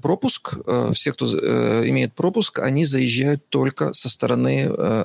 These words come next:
Осетии, со стороны военно-грузинской дороги. Вот. Э, внутренняя вот эта дорога только для граждан Российской Федерации. Там идет пять сел, э, предгорных, а,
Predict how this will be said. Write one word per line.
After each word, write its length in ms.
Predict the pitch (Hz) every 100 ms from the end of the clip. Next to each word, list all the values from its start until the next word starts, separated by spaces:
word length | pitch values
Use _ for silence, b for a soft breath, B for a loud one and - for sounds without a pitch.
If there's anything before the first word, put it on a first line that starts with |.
| 127
Осетии, 400 | - 123 - 135
со 140 | -
стороны 320 | - 113 123
военно-грузинской 760 | 120 120 123 117 120 123 - -
дороги. 420 | 117 107 101 82 - B B B B B -
Вот. 360 | - 107 - -
Э, 300 | - - - _ _ _ _ _ _ _ -
внутренняя 920 | - 101 113 139 135 131 127 120 113
вот 140 | 123
эта 140 | - 110
дорога 300 | 139 196 165
только 260 | - 143 -
для 360 | 135 127 131 131 -
граждан 400 | 143 127 135 123 117
Российской 380 | 117 123 -
Федерации. 720 | 127 113 120 104 - - - - B B B B _ _
Там 180 | 156 156
идет 220 | 139 -
пять 180 | 143 -
сел, 360 | - 226 262 - _ _ _
э, 200 | - 170 160
предгорных, 760 | 185 175 175 165 156 143 - -
а, 680 | - 127 123 123 123 123 135